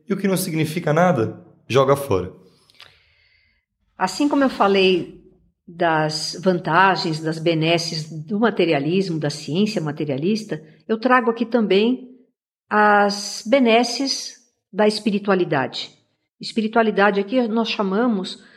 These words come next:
Speaker 2: a, aquilo que transcende a matéria, que está além das nossas, da nossa visão dos cinco sentidos, mas que a gente sente que existe.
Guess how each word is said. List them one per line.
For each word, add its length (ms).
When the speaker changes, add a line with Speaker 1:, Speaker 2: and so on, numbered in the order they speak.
Speaker 2:
a, 680
aquilo 320
que 120
transcende 880
a 100
matéria, 580
que 120
está 400
além 580
das 380
nossas, 880
da 140
nossa 300
visão 460
dos 140
cinco 200
sentidos, 840
mas 180
que 80
a 40
gente 180
sente 400
que 80
existe. 680